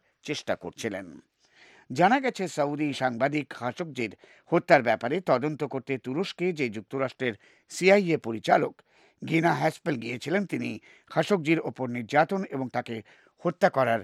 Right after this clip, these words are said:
রেকর্ডিং শুনেছেন। এই অডিও রেকর্ডিংয়ের সঙ্গে পরিচিত একজনকে উদ্ধৃত করে দি ওয়াশিংটন পোস্ট বলছে যে এটা মনের মধ্যে যেমন চাপ সৃষ্টি করছে, তেমনি যুক্তরাষ্ট্রের ওপরও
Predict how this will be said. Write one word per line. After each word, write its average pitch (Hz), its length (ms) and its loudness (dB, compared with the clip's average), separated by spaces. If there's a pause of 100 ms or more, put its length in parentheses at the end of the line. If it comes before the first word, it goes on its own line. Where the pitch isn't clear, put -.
(240)
রেকর্ডিং 143 500 4
শুনেছেন। 113 640 -10 (640)
এই 185 360 6
অডিও 196 340 8
রেকর্ডিংয়ের 160 480 4
সঙ্গে 143 300 -2
পরিচিত 123 460 -6
একজনকে 127 580 2
উদ্ধৃত 143 380 -6
করে 160 260 -2
দি 135 120 -4
ওয়াশিংটন 117 560 -6
পোস্ট 127 340 -6
বলছে 180 400 -2 (560)
যে 175 240 6
এটা 170 360 10 (120)
মনের 151 360 2
মধ্যে 165 440 -2
যেমন 139 280 -2
চাপ 156 320 4
সৃষ্টি - 360 -14
করছে, 113 320 -8
তেমনি 127 280 -4
যুক্তরাষ্ট্রের 160 600 -2
ওপরও 117 320 -6